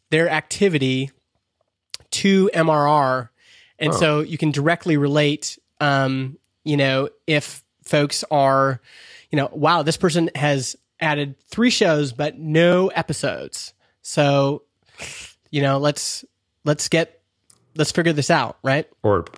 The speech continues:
Speaker 2: yeah, reach out to them, see how we can help, or
Speaker 1: Yeah. I, I've been doing this manually. Um, like, when I s-, see people sign up that haven't added shows, I'll email them when I see it, but that's a very ad hoc way of doing it.
Speaker 2: Yeah,
Speaker 1: So
Speaker 2: we could, yeah, we could probably automate some of that.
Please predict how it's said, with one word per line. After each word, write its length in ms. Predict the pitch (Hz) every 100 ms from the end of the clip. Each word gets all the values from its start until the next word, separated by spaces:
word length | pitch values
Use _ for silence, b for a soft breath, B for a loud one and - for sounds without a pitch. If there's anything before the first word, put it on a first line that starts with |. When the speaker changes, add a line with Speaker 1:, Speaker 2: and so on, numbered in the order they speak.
| 135 -
Speaker 2:
yeah, 220 | 92 78
reach 240 | 87 95
out 140 | 104 104
to 60 | 117
them, 180 | 117
see 120 | 107 98
how 80 |
we 60 | 85
can 100 | 82
help, 360 | 78 104 - -
or 200 | 76 76
Speaker 1:
Yeah. 400 | 156 208 190 139 - B B B
I, 200 | 226 277 -
I've 160 | 254
been 120 | 320
doing 180 | 294 269
this 120 | 220 -
manually. 800 | 147 156 185 202 214 220 226 - -
Um, 460 | 151 139 135 135 -
like, 140 | 160
when 80 | 165
I 60 | 160
s-, 160 | - -
see 220 | - - 180
people 240 | 202 160
sign 240 | - 165
up 100 | 165 -
that 120 | 139
haven't 200 | 156 165
added 220 | 156 156
shows, 400 | - 156 156 151
I'll 340 | 156 139 135 - b b b
email 300 | 165 165 156
them 180 | 156 151
when 100 | 147
I 60 |
see 280 | 131 - 190
it, 160 | 226 -
but 280 | 151 143 - B B B
that's 160 | 202
a 20 | 190
very 360 | 165 180 160
ad 200 | 151 147
hoc 380 | 143 147 139 139
way 160 | 147 143
of 140 | 127
doing 300 | 135 135 131
it. 260 | 127 127 -
Speaker 2:
Yeah, 140 | 110 113 104
Speaker 1:
So 40 |
Speaker 2:
we 60 | 202
could, 220 | - 214 - -
yeah, 140 | 196 165
we 100 | 165
could 140 | -
probably 180 | 90 78 82
automate 260 | 80 76 -
some 180 | - 90
of 60 | 78 73
that. 140 | -